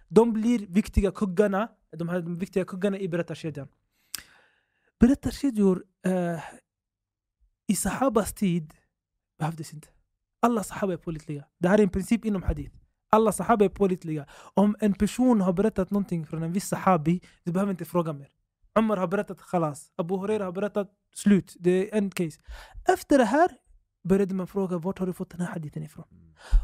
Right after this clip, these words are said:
Speaker 1: Och det här är som Ibn Abbas radiyallahu anhu nämner, att ett, det b-, det blev ett visst problem att folk började ljuga.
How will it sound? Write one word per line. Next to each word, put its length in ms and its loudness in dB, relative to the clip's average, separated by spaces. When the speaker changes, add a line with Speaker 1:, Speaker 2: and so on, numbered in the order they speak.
Speaker 1:
Och 80 -2
det 80 0
här 200 4
är 60 0
som 220 -2
Ibn 160 -2
Abbas 320 0
radiyallahu 400 0
anhu 140 2
nämner, 400 0
att 140 -14
ett, 300 -6
det 120 -8
b-, 200 -10
det 60 -12
blev 180 -8
ett 80 -12
visst 220 -14
problem 280 -4
att 100 -10
folk 200 -8
började 260 -8
ljuga. 320 -6